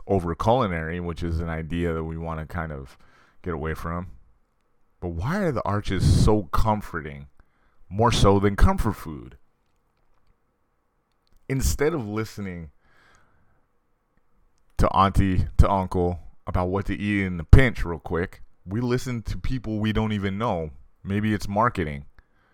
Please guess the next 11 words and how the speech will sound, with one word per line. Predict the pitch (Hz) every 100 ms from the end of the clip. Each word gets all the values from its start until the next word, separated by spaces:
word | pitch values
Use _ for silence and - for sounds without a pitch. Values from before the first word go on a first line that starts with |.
| _ _ _ _ _ _ _ _ _
right? | 90 120 - _ _ _ _ _ _ _ _ _ _ _ _ _ _ _ _ _ _ - - -
Well, | 80 104 104
recently, | 101 160 131 120 123 117 - - -
for | - -
me | 92 117
personally, | - 107 95 95 92 90 87 - - _ _ _ _ _ -
I |
learned | 101 98 90 87 85 78 - - _ _ _ _ _ _ _ _ _ _ _ _
that | 87 80 -
King | 107 104
Push | - 80 73